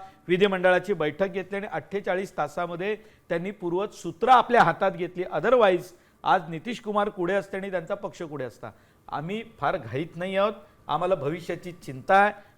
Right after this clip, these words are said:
भारतीय जनता पार्टीचा अभ्यास ज्यांना आहे त्यांना माहिती आहे, आमच्याकडे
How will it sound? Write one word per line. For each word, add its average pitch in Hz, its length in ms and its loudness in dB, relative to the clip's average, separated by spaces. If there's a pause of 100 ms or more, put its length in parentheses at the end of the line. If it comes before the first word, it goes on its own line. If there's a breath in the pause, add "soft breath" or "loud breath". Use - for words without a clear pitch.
भारतीय 135 300 -6
जनता 180 300 -2
पार्टीचा 175 580 0
अभ्यास 190 340 6
ज्यांना 190 300 2
आहे 185 100 2
त्यांना 180 240 -6
माहिती 160 340 -4
आहे, 170 120 0 (280 soft breath)
आमच्याकडे 220 560 -2